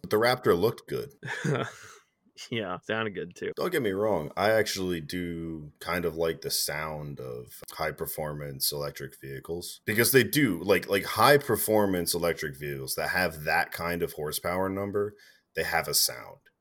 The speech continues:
Speaker 1: If you've ever listened to one drive, they actually make a noise. It's not an engine noise. It's not that loud, but it has its own signature,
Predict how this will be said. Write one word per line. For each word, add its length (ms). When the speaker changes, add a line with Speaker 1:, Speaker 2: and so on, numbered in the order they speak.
Speaker 1:
If 180
you've 200
ever 260
listened 540
to 100
one 300
drive, 800
they 160
actually 520
make 340
a 20
noise. 460
It's 240
not 340
an 160
engine 320
noise. 460
It's 240
not 240
that 260
loud, 540
but 140
it 140
has 400
its 280
own 760
signature, 1000